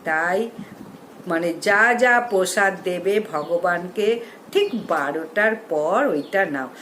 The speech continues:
যারা পারবে না তাদের জন্য কিন্তু সব সময় ছাড় আছে। পরের দিন পারণ হচ্ছে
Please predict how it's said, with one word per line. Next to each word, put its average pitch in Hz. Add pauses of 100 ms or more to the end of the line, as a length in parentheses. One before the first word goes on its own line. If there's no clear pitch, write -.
(220)
যারা 196
পারবে 196
না 381
তাদের 247
জন্য 240
কিন্তু 202
সব 170
সময় 170
ছাড় 139
আছে। 139 (560)
পরের 185 (160)
দিন 240 (100)
পারণ 185
হচ্ছে 202